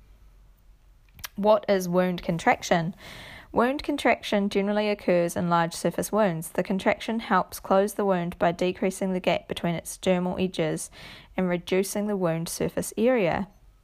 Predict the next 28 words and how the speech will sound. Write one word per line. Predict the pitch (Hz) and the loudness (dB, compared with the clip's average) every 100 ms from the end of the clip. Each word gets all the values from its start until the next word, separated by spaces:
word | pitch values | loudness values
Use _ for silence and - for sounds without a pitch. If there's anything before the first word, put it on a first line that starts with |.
| _ - - | _ -14 -4
An | 185 | -2
important | 185 - 233 - | 0 0 -2 -2
feature | - - - | -2 -2 -2
in | 175 | -4
heal-, | 175 - 196 196 - _ - _ _ | -4 -2 0 0 -4 _ -20 _ _
it's | 196 - - | -2 -2 -2
an | 185 | -2
important | 180 185 226 202 214 - | -2 -4 -2 -2 -2 -2
feature | 180 - | -4 -2
in | 180 | -4
healing | 180 180 185 | -2 -2 -2
by | 185 | -4
secondary | 180 180 170 190 185 | -4 -6 -6 -4 -2
union. | 214 226 165 196 - - - - - - - | -2 -2 -2 -4 -10 -20 -20 -18 -20 -20 -2
The | - | 4
initial | 196 196 233 262 240 | 4 2 0 0 0
steps | - 208 202 208 | 0 -2 0 -2
of | 214 | 2
wound | 185 190 226 | 2 0 -2
contraction | 202 202 - - 180 | -2 -2 -2 -4 -2
involve | 175 175 165 165 170 - - _ _ - - - - | -2 0 0 0 -4 -14 -20 _ _ -20 -20 -20 -20
formation | - 196 185 190 220 - 165 | 0 2 4 2 0 -2 -4
at | 156 - | -4 -8
the | - | -4
edge | 190 202 | -2 -2
of | 220 - | -6 -6
the | - - - _ _ - | -8 -8 -20 _ _ -8
end, | - 214 220 214 | -2 -2 -2 -6